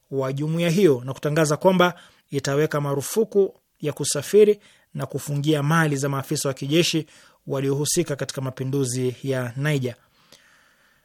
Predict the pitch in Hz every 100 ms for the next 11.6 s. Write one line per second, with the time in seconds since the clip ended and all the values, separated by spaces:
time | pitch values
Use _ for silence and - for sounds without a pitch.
0 | _ 139 175 185 202 185 160 185 165 160
1 | 156 160 156 - 147 147 131 185 170 160
2 | - 175 170 160 156 147 175 160 - 151
3 | 147 135 147 135 143 151 139 - 143 139
4 | 127 147 139 135 131 _ _ - 156 165
5 | 143 165 - _ _ - 131 143 160 143
6 | 139 135 202 220 214 _ - _ - 143
7 | 143 135 143 151 135 135 131 139 143 165
8 | 143 120 - _ - 139 156 160 147 147
9 | 139 151 143 143 151 139 139 147 170 -
10 | _ _ _ _ - 139 151 151 143 139
11 | 135 139 139 165 143